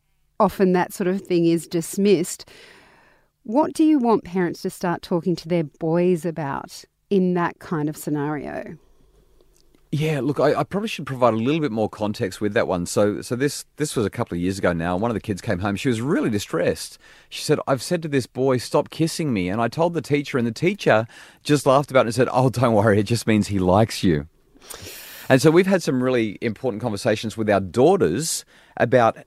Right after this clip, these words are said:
Speaker 2: consent. But we can have the same conversation with our sons about consent. And, and we called the school and we said, "You know, this conversation needs to happen." And it's basically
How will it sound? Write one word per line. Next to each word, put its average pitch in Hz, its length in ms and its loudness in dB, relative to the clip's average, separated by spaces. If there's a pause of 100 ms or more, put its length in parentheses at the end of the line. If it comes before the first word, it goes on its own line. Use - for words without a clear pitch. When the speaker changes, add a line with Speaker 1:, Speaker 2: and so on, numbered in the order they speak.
(220)
Speaker 2:
consent. - 720 -4 (1000)
But 175 120 2
we 214 100 4
can 220 120 2
have 202 140 4
the 151 80 -4
same 147 220 0
conversation 120 560 0
with 107 100 0
our 101 140 6
sons 110 320 0
about 98 240 0
consent. 98 560 -4
And, 123 240 0
and 135 160 0
we 151 140 0
called 151 300 2
the 123 80 -2
school 110 260 0
and 107 100 -2
we 110 80 0
said, 101 220 -2
"You 101 100 0
know, 101 60 0
this 123 120 -4
conversation 98 580 -2
needs 90 200 -2
to 90 100 -4
happen." 92 280 -4
And 104 100 -4
it's 104 80 -10
basically 165 600 -2